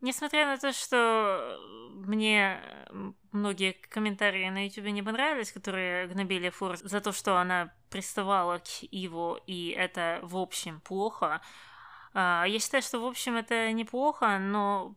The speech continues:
в случае, когда, м, человек явно не настроен на это и не может ответить тебе взаимностью, я не понимаю, какой в этом понт.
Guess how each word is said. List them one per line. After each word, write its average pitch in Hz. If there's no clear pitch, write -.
в -
случае, 220
когда, 190
м, 190
человек 196
явно 185
не 185
настроен 240
на 170
это 170
и 175
не 202
может 190
ответить 190
тебе 180
взаимностью, 208
я 220
не 240
понимаю, 214
какой 208
в 190
этом 190
понт. 175